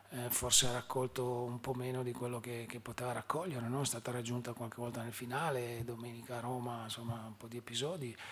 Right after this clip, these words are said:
eh, però il valore del Verona l'ha dimostrato dopo, de-, durante tutto l'arco del campionato, quindi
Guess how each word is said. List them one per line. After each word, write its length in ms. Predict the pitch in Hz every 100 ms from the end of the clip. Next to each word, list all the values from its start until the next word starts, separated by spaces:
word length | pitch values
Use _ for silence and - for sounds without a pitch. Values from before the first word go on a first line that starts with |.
| - - -
eh, 100 | 143
però 320 | 123 143 156
il 80 | 127
valore 360 | 131 131 131 131
del 140 | 131
Verona 320 | 131 - 269 151
l'ha 60 |
dimostrato 560 | 123 123 120 - 117 123
dopo, 460 | 117 110 123 135 143
de-, 180 | 127 117
durante 380 | 127 123 120
tutto 460 | 117 117 127 123 107 - - - - - - -
l'arco 280 | - 127
del 140 | 127 120
campionato, 560 | 123 117 127 151 120
quindi 260 | 120 147 120